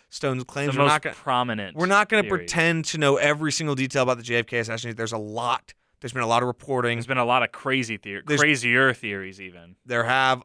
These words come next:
Speaker 1: I believe QAnon supporters went to the site of it in Dallas and were waiting for J F K Junior to be resurrected
Speaker 2: No, yeah, J F K
Speaker 1: spontaneously.
Speaker 2: Junior was gonna walk up. He's gonna run for president, you know.
Speaker 1: Really?
Speaker 2: They're waiting for, they, well, no, actually, they think J F K Junior's still alive,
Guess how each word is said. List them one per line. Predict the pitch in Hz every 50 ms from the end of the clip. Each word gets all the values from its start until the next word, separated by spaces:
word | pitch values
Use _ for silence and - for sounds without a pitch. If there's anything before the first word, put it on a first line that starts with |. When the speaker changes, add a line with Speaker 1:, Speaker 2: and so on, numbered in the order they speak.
| - 131
Speaker 1:
I | 131 127 123 123 123 123
believe | 135 143 170 202 208 175 -
QAnon | - - - 220 226 233 220 202 196 185 175 165 156
supporters | - - 175 - - 165 165 160 151 156 151 143 127 135
went | 139 147 139 - -
to | - - 160 151 143 139 139 135
the | 127 127 123
site | - - - 151 156 156
of | 151 143
it | 139
in | 135 127
Dallas | 123 127 131 135 135 131 127
and | 135 131
were | 127
waiting | 127 131 131 131 120
for | 127 123
J | 113 123 127 127
F | 123 -
K | - 127
Junior | 120 120 120 123 123 117
to | 117 117
be | 117 110
resurrected | 113 117 117 117 110 107 110 110 - -
Speaker 2:
No, | 165 202
yeah, | 196 185 180
J | 156 190
F | 185
K | 185
Speaker 1:
spontaneously. | 202 180
Speaker 2:
Junior | 160 170 180
was | 170 147
gonna | 165 156 139
walk | 131 131 131 131 -
up. | 147 143 139
He's | 143 135 123
gonna | - 135 127
run | 123 120
for | - 131
president, | 110 123 120 120 113 110 101 92
you | 92
know. | 92 87 62 85 - _ _ _ - - _ _ _ _ _ _ _ _ _
Speaker 1:
Really? | 98 95 98 104 123
Speaker 2:
They're | 123 127
waiting | 127 139 139 131
for, | 123 - 139 131 117 - _ _ _
they, | - 139 156
well, | - 160 151 160
no, | 165 190 196 185
actually, | 170 180 - - 156
they | 165 175
think | - 214 190 160 135
J | 151
F | 143 143
K | - 147 135
Junior's | 123 135 131 123 113 -
still | - - - 160 147 131 120
alive, | 110 107 113 117 117 110 107 98 90 85 80 82 95 _ _